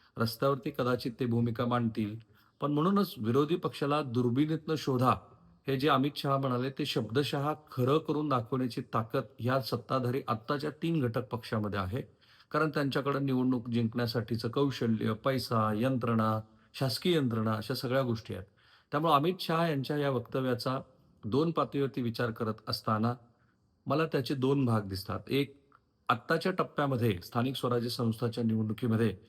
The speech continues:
कारण अमित शहा यांनी अनेक वेळेला, अ, चारसो पारचा नारा दिला, काही विधानसभा मतदारसंघामध्ये विधानसभेच्या,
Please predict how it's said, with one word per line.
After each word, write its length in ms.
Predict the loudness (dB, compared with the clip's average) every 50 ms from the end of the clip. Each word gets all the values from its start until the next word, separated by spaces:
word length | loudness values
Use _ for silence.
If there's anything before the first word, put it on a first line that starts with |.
| -20 -20 -20 _ _ -4
कारण 160 | -2 -2 0 0
अमित 240 | 0 2 2 2 0 -2
शहा 280 | 0 2 4 6 6 6
यांनी 220 | 4 4 2 0
अनेक 340 | 0 -2 0 -2 -2 0 0
वेळेला, 340 | 2 2 4 2 2 -2 -4 -12 -18 -20 _ _ _ _ _ _ _ _ -12
अ, 60 | -10 -10 -10 -6 2
चारसो 340 | 4 6 6 6 4 0 0
पारचा 360 | 2 2 2 2 2 2 2
नारा 280 | 4 4 4 4 2 0
दिला, 420 | -2 -2 -4 -4 -6 -8 -10 -12 -14 -18 _ _ _ _ _ -4
काही 200 | 0 0 2 2
विधानसभा 400 | 2 2 2 2 2 2 0 2
मतदारसंघामध्ये 920 | 2 2 2 2 2 2 2 0 0 2 2 4 4 4 2 2 0 -2 -2 -6 -10 -20 _ _ _ _ _ _ -8
विधानसभेच्या, 880 | -4 0 2 2 2 2 0 0 0 2 0 0 0 0 0 0 0